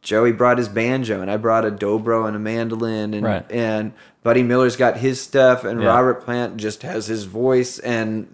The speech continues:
Speaker 1: you know, some hand drums, and Emmy's singing, and Steve Earle's got a real faculty on a bunch of instruments, and
Speaker 2: Yeah.
Speaker 1: that was an experience that also continued to deepen our musical thing in a way where
Speaker 2: Yeah.
Speaker 1: it's occurred to us that whatever the, like,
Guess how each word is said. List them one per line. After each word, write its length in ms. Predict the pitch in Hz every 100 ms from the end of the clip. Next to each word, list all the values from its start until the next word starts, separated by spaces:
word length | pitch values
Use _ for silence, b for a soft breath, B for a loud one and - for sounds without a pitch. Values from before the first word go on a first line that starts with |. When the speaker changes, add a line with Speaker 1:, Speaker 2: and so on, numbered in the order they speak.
| _
Speaker 1:
you 140 | 120
know, 120 | 113 104
some 240 | 120 101
hand 400 | 107 123 123 127
drums, 400 | 120 123 123 120
and 120 | 117 -
Emmy's 340 | 123 131 123
singing, 420 | - 135 131 127 117
and 140 | 110
Steve 360 | - 131 131 117
Earle's 340 | 123 123 120 b b b b _
got 380 | - 120 113 -
a 380 | - 80 92 117 117
real 280 | 120 127 127
faculty 600 | - 120 123 123 120 135
on 100 | 123
a 40 | 120
bunch 200 | 123 120
of 80 |
instruments, 420 | 123 120 123 127 110
and 180 | 123 120
Speaker 2:
Yeah. 60 |
Speaker 1:
that 240 | 139 143 143
was 200 | 135 123
an 80 | 123
experience 520 | - - 127 117 -
that 140 | 113 117
also 360 | 117 113 110
continued 640 | - 117 104 120 113 110 107
to 80 |
deepen 440 | 107 110 117 120 110
our 120 | 110
musical 440 | 113 120 117 113
thing 260 | 113 120 113
in 80 | 113
a 40 |
way 240 | 110 110 107
where 180 | 135 127
Speaker 2:
Yeah. 300 | 101 87 85 B B B _
Speaker 1:
it's 180 | 123 123
occurred 520 | 123 - 143 131 123
to 220 | - 131
us 260 | 120 113 -
that 580 | 113 113 110 104 - - b b b b _ _
whatever 560 | 107 127 135 131 135 120
the, 180 | 120
like, 380 | 117 113 107 -